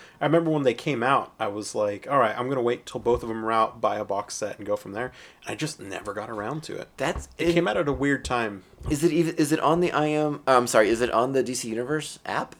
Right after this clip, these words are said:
Speaker 1: I
Speaker 2: to, to
Speaker 1: wanna,
Speaker 2: watch?
Speaker 1: I wanna say it is. Uh, if it's not, I think it was at some point. It was definitely on a streaming service for a while because I'm like, "Oh, this is cool. I'll add it to my list." And then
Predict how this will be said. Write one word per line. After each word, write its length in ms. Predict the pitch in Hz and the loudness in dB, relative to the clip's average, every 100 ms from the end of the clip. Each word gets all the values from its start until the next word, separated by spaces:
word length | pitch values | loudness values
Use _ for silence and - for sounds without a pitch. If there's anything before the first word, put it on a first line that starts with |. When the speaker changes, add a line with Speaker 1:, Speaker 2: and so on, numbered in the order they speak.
| - | -12
Speaker 1:
I 100 | - | -4
Speaker 2:
to, 80 | 147 | -2
to 60 | |
Speaker 1:
wanna, 140 | 107 131 | 0 0
Speaker 2:
watch? 320 | 113 - - | 0 -4 -6
Speaker 1:
I 40 | 117 | -10
wanna 320 | 104 247 196 | -8 -6 -6
say 220 | - 101 | -6 -8
it 120 | - | -10
is. 400 | 87 120 143 - - - | -10 -8 -8 -10 -12 -6
Uh, 380 | 123 123 117 - _ | -2 -2 -2 -6 _
if 220 | - 120 123 | -8 -6 -6
it's 180 | - | -6
not, 220 | 123 156 208 | -4 -2 -2
I 80 | |
think 160 | 151 170 | -4 -4
it 100 | 131 | 0
was 180 | 131 139 | 0 0
at 80 | - | -8
some 280 | - 135 139 | -4 -4 -4
point. 300 | 110 101 - - - _ _ | -8 -8 -12 -20 -20 _ _
It 100 | 151 | 0
was 120 | 143 | 2
definitely 320 | 139 202 214 147 | 4 4 4 2
on 200 | 113 110 | 2 0
a 180 | 143 151 | 0 0
streaming 440 | 147 143 117 107 | -2 -2 -2 -2
service 360 | 101 117 98 98 | -4 -4 -4 -6
for 140 | - 98 | -2 -2
a 40 | |
while 280 | 104 101 101 | 0 -2 -4
because 280 | 107 131 110 | -6 -8 -8
I'm 120 | 104 | -8
like, 180 | 104 - | -8 -4
"Oh, 160 | 202 139 | -4 -4
this 180 | 143 | -6
is 140 | 127 - | -8 -10
cool. 420 | - 147 104 104 - | -6 -4 -2 -2 -4
I'll 60 | |
add 80 | 113 | -6
it 120 | 113 | -6
to 80 | - | -8
my 120 | 98 | -8
list." 420 | 101 104 95 - 101 | -6 -6 -8 -10 -10
And 100 | 101 | -12
then 180 | 101 | -12